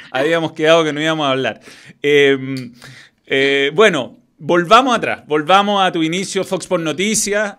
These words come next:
Eh, estuviste mucho tiempo haciendo eso, y por supuesto que te da un, eh, hacer esos noticieros te da un montón de conocimiento de equipo, te da de ritmos televisivos.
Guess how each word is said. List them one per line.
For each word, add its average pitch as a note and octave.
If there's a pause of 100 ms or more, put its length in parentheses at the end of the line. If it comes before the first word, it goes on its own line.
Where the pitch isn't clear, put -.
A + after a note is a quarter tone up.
Eh, C3+
estuviste D3
mucho F#3
tiempo G3
haciendo F#3
eso, G#3+ (560)
y C#3
por D3
supuesto E3+
que D#3
te C3+
da D#3
un, E3+
eh, D3
hacer F#3+
esos F3
noticieros E3
te C#3+
da D3+
un C#3+
montón C#3
de C3
conocimiento D3
de C#3
equipo, D#3
te C#3
da C#3+
de A#2+
ritmos D#3+
televisivos. D#3+